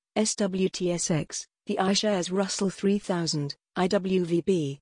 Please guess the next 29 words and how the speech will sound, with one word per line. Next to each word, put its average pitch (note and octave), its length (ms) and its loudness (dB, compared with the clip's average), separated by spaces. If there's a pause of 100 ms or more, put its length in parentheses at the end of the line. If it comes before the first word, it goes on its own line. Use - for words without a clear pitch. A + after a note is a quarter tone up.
(160)
and F#3+ 160 2
therefore B3 440 2
the F3 80 4
Wilshire G#3 480 0
five F#3 280 -4
thousand F#3 440 0
Index E3+ 440 0
Investment F#3 580 -2
Fund E3 340 -2
are D#3+ 60 0
the E3+ 100 2
most F3+ 320 0
okay F#3+ 300 0
total F#3 380 -2
market F3+ 480 0
index E3 400 0
funds D3+ 420 -4
by E3 160 -2
popularity. E3+ 840 -2 (180)
Viv. C#3+ 340 -4 (640)
Admiral B3+ 540 4
shares F#3 400 0
of E3 80 -2
the F3 80 0
Vanguard F3+ 640 0
Total G#3 340 0
Stock - 360 -2
Exchange F3+ 520 -2
Index, D#3+ 560 -2